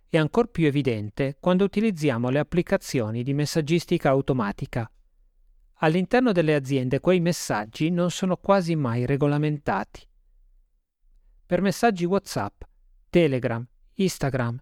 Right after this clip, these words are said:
e perfino Facebook oggi passano ordini, informazioni anche riservate. Queste non rientrano nei processi di vendita di progettazione tecnico-ingegneristica.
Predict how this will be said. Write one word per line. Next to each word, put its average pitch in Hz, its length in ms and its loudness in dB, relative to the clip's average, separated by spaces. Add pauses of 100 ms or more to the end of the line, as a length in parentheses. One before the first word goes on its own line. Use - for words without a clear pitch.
(120)
e 170 140 -2
perfino 190 420 2
Facebook 123 720 -4 (440)
oggi 202 260 2
passano 185 460 2
ordini, 127 600 -2 (380)
informazioni 180 800 0
anche 175 300 2
riservate. 143 800 -4 (880)
Queste 185 320 4
non 175 180 2
rientrano 143 680 0
nei 127 180 2
processi - 480 -2
di 131 140 0
vendita 120 480 0
di 131 120 -2
progettazione 139 720 0
tecnico-ingegneristica. 131 1400 -2